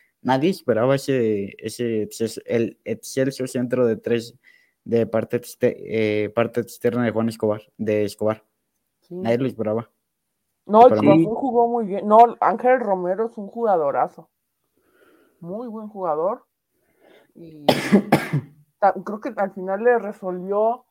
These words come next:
Speaker 2: el cambio de Antuna por lesión, porque equilibró más el equipo y soltó más a Romero. Entonces, yo creo que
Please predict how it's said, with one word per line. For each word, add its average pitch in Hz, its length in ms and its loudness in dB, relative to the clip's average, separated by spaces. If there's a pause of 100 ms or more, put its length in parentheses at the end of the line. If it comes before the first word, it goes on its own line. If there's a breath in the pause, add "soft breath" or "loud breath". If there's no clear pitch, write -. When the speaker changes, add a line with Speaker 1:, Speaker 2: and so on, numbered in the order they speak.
(180)
Speaker 2:
el 196 240 -10
cambio 214 360 0
de 233 60 2
Antuna 196 540 -4
por 185 160 -2
lesión, 180 500 -6 (560)
porque 170 300 -12
equilibró 165 440 -6
más 190 220 -8
el 202 120 -10
equipo 185 500 -12
y 147 340 -16
soltó 160 380 -6
más 180 200 -6
a 190 100 0
Romero. 170 480 -8 (800)
Entonces, 165 1040 -12 (1120)
yo 143 120 -14
creo - 180 -18
que - 320 -12